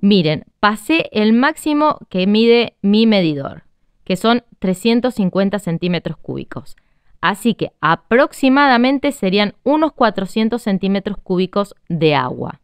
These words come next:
Una vez que hayan añadido todo el agua, lo vamos a integrar. Acá se ayudan de una cuchara o de una espátula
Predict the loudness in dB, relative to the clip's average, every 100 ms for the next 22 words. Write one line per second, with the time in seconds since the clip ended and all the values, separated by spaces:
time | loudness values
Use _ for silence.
0 | _ _ _ _ _ _ _ _ _ _
1 | -20 _ _ _ _ 2 2 2 2 2
2 | 0 0 0 0 0 0 0 -2 2 2
3 | 2 2 2 0 -2 0 2 2 2 2
4 | 2 4 2 0 -2 0 2 0 -2 -6
5 | -2 0 2 0 0 0 2 0 -2 -10
6 | _ _ _ -2 2 0 0 -6 -8 -8
7 | -4 0 0 0 -4 -2 0 0 0 -2
8 | -6 -6 2 2 4 0 -2 -4 0 0
9 | 2 2 2 0 -6 -8 0 0 2 0